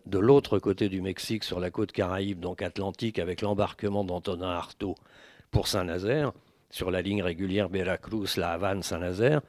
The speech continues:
Et Taba Taba, depuis le début, j'avais prévu que ce serait celui du milieu, le sixième, le pivot, parce que c'est le français, et que je suis français.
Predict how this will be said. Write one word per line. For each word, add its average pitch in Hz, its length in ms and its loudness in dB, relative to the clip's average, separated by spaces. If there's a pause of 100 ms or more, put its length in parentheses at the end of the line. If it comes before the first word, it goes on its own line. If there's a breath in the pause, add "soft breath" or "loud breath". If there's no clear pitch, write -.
(360 loud breath)
Et 101 180 0
Taba 117 360 6
Taba, 120 400 4
depuis 98 260 -2
le 90 60 -2
début, 104 320 2
j'avais 87 260 0
prévu 101 360 -2
que - 60 -4
ce - 140 -4
serait 113 220 0
celui 98 320 0
du 87 140 -8
milieu, 107 460 2
le 98 160 -2
sixième, 104 540 0
le 90 120 0
pivot, 107 440 2 (680 loud breath)
parce - 200 0
que 104 120 0
c'est 98 140 2
le 85 60 0
français, 151 460 2 (920 soft breath)
et 110 120 -2
que 110 120 0
je - 120 0
suis 98 240 -2
français. 131 580 0